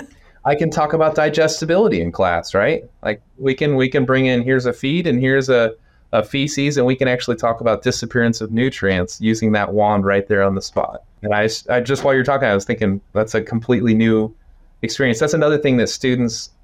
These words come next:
Speaker 2: um, outside of agricultural or inside of agricultural backgrounds, they kind of all, all together struggle with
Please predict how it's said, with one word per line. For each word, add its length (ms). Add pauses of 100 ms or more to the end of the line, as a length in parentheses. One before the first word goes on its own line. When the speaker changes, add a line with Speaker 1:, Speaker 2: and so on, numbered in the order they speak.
Speaker 2:
um, 500
outside 360
of 80
agricultural 840
or 220
inside 380
of 80
agricultural 640
backgrounds, 460
they 160
kind 180
of 120 (120)
all, 480 (220)
all 220
together 460
struggle 460
with 200